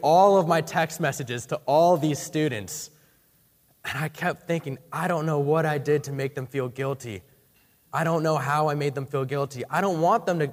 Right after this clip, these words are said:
to feel guilty." And then a few days later, I was asking a student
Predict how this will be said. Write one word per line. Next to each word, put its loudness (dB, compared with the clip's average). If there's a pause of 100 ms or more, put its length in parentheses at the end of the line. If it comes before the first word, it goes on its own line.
(180)
to -8
feel -4
guilty." -8 (1300)
And 0
then 4 (300)
a 0
few 0
days 4
later, 4
I 2
was 2
asking 2
a 0
student -4